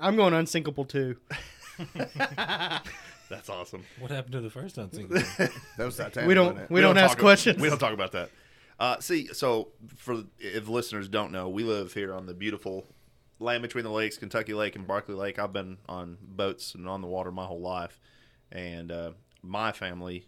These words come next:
Speaker 2: uses the Aquaholic, uh, calling sign for our boats, one, two, and three. Hopefully sooner rather than later we'll have a four. Um, so I've thought a lot about this, but there's so many good ones that are already taken.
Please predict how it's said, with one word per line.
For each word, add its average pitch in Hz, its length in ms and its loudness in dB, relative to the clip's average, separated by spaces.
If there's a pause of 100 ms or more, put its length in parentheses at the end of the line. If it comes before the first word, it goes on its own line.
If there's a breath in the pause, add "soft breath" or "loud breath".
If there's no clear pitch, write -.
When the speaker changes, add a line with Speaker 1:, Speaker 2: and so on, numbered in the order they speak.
Speaker 2:
uses 90 480 -10
the 87 280 -8
Aquaholic, 92 760 -6 (600 soft breath)
uh, 85 340 -12 (340)
calling 92 300 -10
sign 90 340 -10
for 87 160 -8
our 90 100 -4
boats, 87 360 -8
one, 90 200 -10
two, 92 180 -10
and 87 120 -16
three. 87 400 -12
Hopefully 90 420 -12
sooner 85 260 -14
rather 87 200 -10
than 85 80 -12
later 87 180 -12
we'll 90 120 -10
have 85 120 -8
a 85 40 -18
four. 87 400 -10 (400 soft breath)
Um, 85 260 -14 (840)
so - 140 -4
I've 135 80 -2
thought 139 180 -4
a 95 40 -4
lot 98 200 -4
about 87 320 -6
this, 82 160 -14
but - 120 -20
there's - 160 -14
so 143 280 -6
many 104 220 -8
good 92 200 -8
ones 87 200 -12
that 87 100 -10
are 87 60 -6
already 95 180 -4
taken. - 480 -12